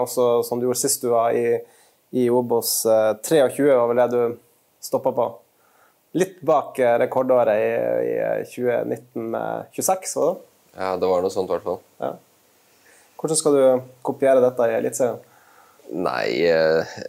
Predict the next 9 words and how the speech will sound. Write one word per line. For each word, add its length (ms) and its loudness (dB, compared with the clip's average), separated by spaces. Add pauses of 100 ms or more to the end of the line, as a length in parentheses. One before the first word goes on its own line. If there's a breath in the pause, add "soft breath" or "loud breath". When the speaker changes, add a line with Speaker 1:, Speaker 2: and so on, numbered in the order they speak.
(260)
Speaker 2:
det 100 -10
blir 140 2
nok 100 2
veldig 240 2
vanskelig 240 0
å, 400 4
å 240 2
kopiere 1120 2
akkurat 320 0